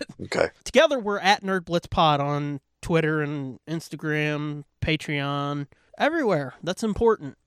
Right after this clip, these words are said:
Speaker 1: That's about it, isn't it?
Speaker 2: Yep, that's it.
Speaker 1: So until next time, when we come back with at least one B-Movie March flick,
Speaker 2: Mm-hmm.
Speaker 1: thanks for listening.
Speaker 2: And watching.
Speaker 1: Was that a good Shatner?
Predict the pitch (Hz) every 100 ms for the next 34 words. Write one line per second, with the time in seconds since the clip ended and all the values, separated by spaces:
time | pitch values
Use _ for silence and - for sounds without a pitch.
0 | _ 202 - 277 302 339 359 240 196 131
1 | - _ - 143 170 _ - 107 - 151
2 | 160 _ _ - 190 254 277 - 302 320
3 | 320 302 - 190 185 190 196 208 - 247
4 | 226 233 240 202 208 220 151 226 294 -
5 | 151 135 156 196 175 131 123 127 - -
6 | 135 190 180 185 185 175 180 165 - -
7 | - 180 180 139 - - - _ - 107
8 | 95 120 139 _ _ - 220 254 170 -
9 | - - 180 196 240 - 160 120 - _
10 | - 90 104 110 78 67 _ _ 165 160
11 | 196 151 214 170 _ - - 190 - 151